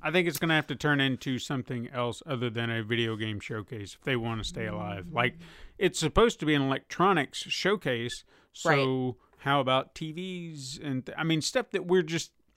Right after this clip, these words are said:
Speaker 1: I mean, we're not gonna cover here, but
Speaker 2: Right. Like, it would make sense. Electronics, yeah.
Speaker 1: Yeah.
Speaker 2: Expo. You
Speaker 1: No,
Speaker 2: know,
Speaker 1: no
Speaker 2: like
Speaker 1: more video games. Get back to the electronics. Get back to all the gizmos and
Speaker 2: All the
Speaker 1: gadgets
Speaker 2: te-, oh,
Speaker 1: and
Speaker 2: yeah,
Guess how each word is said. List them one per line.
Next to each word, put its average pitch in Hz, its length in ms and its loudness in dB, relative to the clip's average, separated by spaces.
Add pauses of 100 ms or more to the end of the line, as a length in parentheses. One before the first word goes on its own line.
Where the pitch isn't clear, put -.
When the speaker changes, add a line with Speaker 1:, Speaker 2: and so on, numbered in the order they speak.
(200)
Speaker 1:
I 170 40 -10
mean, 180 140 -6
we're 175 80 4
not 170 120 6
gonna 135 140 0
cover 120 220 0
here, 143 340 0
but 120 300 -2 (400)
Speaker 2:
Right. 143 340 -4 (500)
Like, 170 160 0
it 165 40 0
would 160 140 0
make 165 200 0
sense. 131 280 -4
Electronics, 135 840 -6
yeah. 135 340 -10 (160)
Speaker 1:
Yeah. 127 140 0
Speaker 2:
Expo. 139 480 -8 (260)
You 123 160 0
Speaker 1:
No, 156 160 8
Speaker 2:
know, 180 60 2
Speaker 1:
no 165 160 2
Speaker 2:
like 180 60 2
Speaker 1:
more 185 260 6
video 165 420 2
games. 147 540 -2
Get 135 360 -4
back 147 340 -2
to 156 120 -2
the 131 160 0
electronics. 127 680 -4
Get - 200 -8
back - 240 -8
to 147 80 -6
all 139 180 0
the 123 80 -4
gizmos 147 520 0
and 127 80 0
Speaker 2:
All 123 60 0
the - 40 -4
Speaker 1:
gadgets 139 480 2
Speaker 2:
te-, 247 80 -2
oh, 320 40 4
Speaker 1:
and 392 160 4
Speaker 2:
yeah, 415 60 2